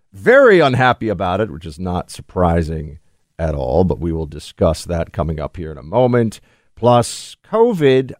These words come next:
I'm not done with them, even if they think they're gonna just walk away from this thing and we're not going to be,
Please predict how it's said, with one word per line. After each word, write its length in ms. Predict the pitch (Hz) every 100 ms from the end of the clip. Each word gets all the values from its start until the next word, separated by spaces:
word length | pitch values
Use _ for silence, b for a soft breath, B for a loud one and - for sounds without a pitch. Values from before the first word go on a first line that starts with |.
| -
I'm 240 | 139 202
not 260 | 208 185 143
done 240 | 175 165
with 200 | 143 110
them, 420 | 151 147 117 110 -
even 240 | 143 123
if 120 | 120
they 340 | 87 95 143 151
think 480 | - 123 110 101 _ _ _ _ -
they're 180 | 113 110
gonna 200 | 117 107
just 180 | 107
walk 280 | 107 113 110
away 260 | 104 107 104
from 220 | - 98
this 200 | 92 -
thing 360 | 92 92 90 -
and 240 | 90 87
we're 80 | 92
not 260 | 95 90 -
going 200 | 92 90
to 80 |
be, 300 | 82 90 85